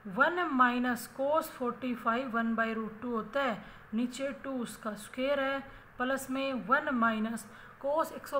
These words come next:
पैंतीस डिग्री minus वन by root टू होता है, तो माइनस माइनस प्लस, नीचे टू उसका स्क्वायर। आप इसको जब सॉल्व करोगे तो सॉल्व होके क्या मिलेगा आपको? थ्री पाई, थ्री बाई टू, जो इसकी क्या है? राइट हैंड साइड।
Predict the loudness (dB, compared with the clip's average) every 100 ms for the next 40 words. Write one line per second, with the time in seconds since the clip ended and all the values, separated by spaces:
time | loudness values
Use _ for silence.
0 | 0 -2 -2 -2 -6 -2 -2 0 2 4
1 | 4 4 -2 -2 -2 0 0 -2 -6 -6
2 | -6 -4 -4 0 0 0 -4 -4 -4 -4
3 | -6 -2 -2 -2 -12 -20 -8 -4 -2 -2
4 | -4 -4 -6 -8 -6 -6 -6 -4 0 0
5 | -2 -10 -18 0 0 0 -6 -6 -6 -6
6 | -6 -6 -6 -4 -4 -2 2 2 0 -10
7 | -12 -12 -6 -4 -2 -4 -6 -6 -6 -4
8 | -2 -2 -2 0 -2 -2 -14 -12 -4 -4
9 | 0 0 -2 -6 -12 -8 -4 0 0 0
10 | -4 -6 -6 -8 -10 -10 -2 -2 -2 -4
11 | -4 -2 -2 -2 -2 -4 -8 -10 -4 -2
12 | -2 -2 -6 -8 -4 -6 -8 -14 -10 -10
13 | -8